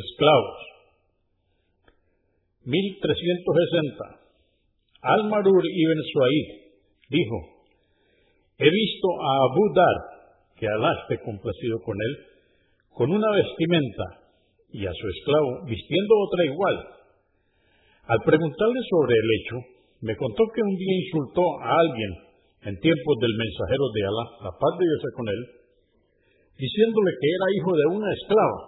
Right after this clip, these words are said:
a fin de menospreciarlo. Al oír esto, el profeta, la paz de Dios sea con él, le dijo: "Por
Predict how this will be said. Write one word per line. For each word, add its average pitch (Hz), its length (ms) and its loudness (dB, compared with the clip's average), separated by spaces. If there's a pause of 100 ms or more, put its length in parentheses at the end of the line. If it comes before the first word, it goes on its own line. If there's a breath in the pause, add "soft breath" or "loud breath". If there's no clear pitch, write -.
(540)
a 120 80 -6
fin 151 240 -4
de 156 60 4
menospreciarlo. 123 1040 -4 (1120 soft breath)
Al 104 80 -6
oír 135 240 2
esto, - 280 2 (200)
el 127 160 -2
profeta, 127 500 0 (220)
la 98 160 -6
paz 135 240 4
de 120 80 0
Dios 92 80 -10
sea 127 80 -4
con 110 160 -10
él, 110 160 -4
le 95 160 -6
dijo: 117 240 -4 (1200)
"Por 123 160 2